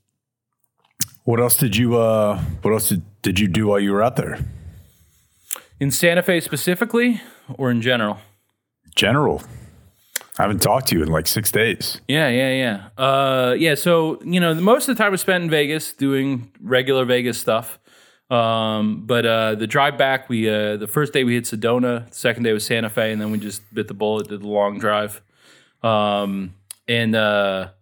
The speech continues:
Speaker 2: I know, I know you, you also, uh, you came very close to going to Sedona yourself. And, uh,
Speaker 1: Yeah.
Speaker 2: I'm just letting you know, um,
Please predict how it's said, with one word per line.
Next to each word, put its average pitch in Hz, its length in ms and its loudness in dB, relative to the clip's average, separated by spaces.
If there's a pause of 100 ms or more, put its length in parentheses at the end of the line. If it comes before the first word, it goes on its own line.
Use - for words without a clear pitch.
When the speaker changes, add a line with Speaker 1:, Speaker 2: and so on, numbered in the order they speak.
(600)
Speaker 2:
I 135 120 2
know, 202 360 4
I 143 80 2
know 185 120 2
you, 160 300 -4
you 139 200 0
also, 143 440 2
uh, 113 200 2
you 120 160 -6
came 147 240 0
very 127 160 2
close 139 360 -4
to 120 80 -6
going 113 220 -2
to 104 60 -4
Sedona 110 420 -4
yourself. 104 580 -6 (540)
And, 113 340 0
uh, 104 420 0 (1900)
Speaker 1:
Yeah. - 400 0 (460)
Speaker 2:
I'm 160 180 2
just 185 180 0
letting 175 220 4
you 165 60 2
know, 175 380 2 (580)
um, 113 760 2